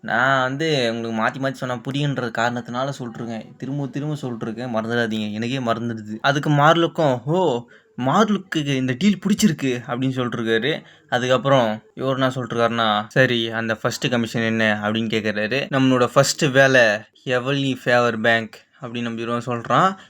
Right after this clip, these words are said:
"எது, ஹெவன்லி ஃபேவர் பேங்கா?" அப்படின்னு அந்த பொண்ணு செம்ம ஷாக் ஆகுது. இந்த அக்காவை என்ன கேட்குறாங்கன்னா, "அந்த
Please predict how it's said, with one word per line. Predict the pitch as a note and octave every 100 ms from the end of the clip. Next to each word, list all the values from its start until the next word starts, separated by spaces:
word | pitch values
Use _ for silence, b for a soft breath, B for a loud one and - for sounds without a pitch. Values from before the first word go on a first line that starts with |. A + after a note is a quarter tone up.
| B -
"எது, | E3+ A#3 D#3+ D3+
ஹெவன்லி | F#3+ G3 B3 A#3+ A3+ -
ஃபேவர் | A3+ A#3+ G#3
பேங்கா?" | G#3+ F3 D#3+ B2 A#2+
அப்படின்னு | C#3 G3+
அந்த | F#3 D#3+
பொண்ணு | C#3 F3 G3+ -
செம்ம | - F#3+ G#3+ G#3
ஷாக் | G#3 G3
ஆகுது. | E3+ C#3+ B2+ A2+ -
இந்த | C#3+ C#3 D3+
அக்காவை | D#3+
என்ன | D#3 D3+
கேட்குறாங்கன்னா, | D3 C#3+ C3 B2+ B2 A#2 A#2 _
"அந்த | C3+ B2+ A#2+